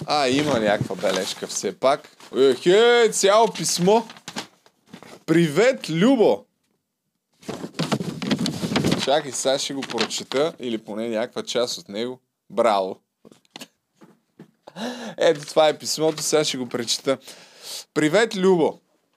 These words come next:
Междувременно да се виждат, това да не е от различен... а, не, някакво издателство явно. Парадокс. Радвам се, че ти е... че ти и екипът ти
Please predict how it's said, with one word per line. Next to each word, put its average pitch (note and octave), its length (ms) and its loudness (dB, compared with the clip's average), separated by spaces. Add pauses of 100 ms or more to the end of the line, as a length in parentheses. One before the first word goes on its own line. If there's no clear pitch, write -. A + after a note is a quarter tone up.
(380)
Междувременно A2+ 760 -2
да A#2 140 -4
се - 180 -2
виждат, C#3+ 720 -4 (960)
това B2 200 0
да C3+ 160 2
не F3 680 2
е E3+ 60 -2 (840)
от B2+ 240 -6
различен... C3 640 -2 (140)
а, C3+ 220 0
не, D3 140 0
някакво C#3+ 360 0
издателство C3+ 800 0
явно. G2+ 380 2
Парадокс. B2+ 800 0 (640)
Радвам G3+ 460 2
се, G3+ 200 -2
че F3+ 240 -4
ти F#3 220 0
е... F#3 220 2 (200)
че - 240 -4
ти F3+ 140 -2
и G#3 180 4
екипът F3+ 480 0 (140)
ти F#3+ 260 -2